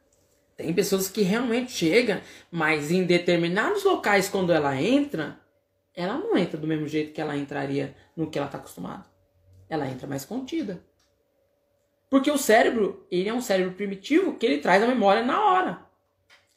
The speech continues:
E a pessoa acha que ela tomou a decisão, mas ela não tomou a decisão, o cérebro tomou a decisão. Então ela já entra mais contida.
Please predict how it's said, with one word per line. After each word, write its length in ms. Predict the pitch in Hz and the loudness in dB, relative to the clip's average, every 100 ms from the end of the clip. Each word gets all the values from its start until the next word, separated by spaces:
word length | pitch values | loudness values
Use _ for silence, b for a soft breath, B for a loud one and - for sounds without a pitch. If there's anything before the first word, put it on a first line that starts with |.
| _ _ _ _ _ _ | _ _ _ _ _ _
E 60 | 175 | -2
a 60 | |
pessoa 300 | - 180 240 | 0 0 2
acha 160 | 302 277 | 2 0
que 80 | 202 | -2
ela 80 | 185 | -2
tomou 220 | 175 165 | -2 -4
a 40 | |
decisão, 380 | 156 - 143 143 | -4 -8 -8 -6
mas 100 | 131 | -6
ela 80 | 165 | -6
não 80 | 214 | -6
tomou 160 | 311 | -4
a 40 | 214 | -4
decisão, 380 | - 160 185 | -6 -10 -10
o 40 | 135 | -10
cérebro 400 | - 143 202 180 | -2 0 0 -2
tomou 220 | - 135 | -6 -6
a 40 | |
decisão. 460 | 139 - 175 - - b b b | -8 -10 -12 -12 -14 b b b
Então 140 | 170 | -8
ela 120 | 160 175 | -6 -4
já 120 | 165 | -4
entra 220 | 165 170 | -4 -8
mais 180 | 180 175 | -10 -12
contida. 640 | 208 214 - 226 175 170 | -12 -12 -10 -10 -10 -12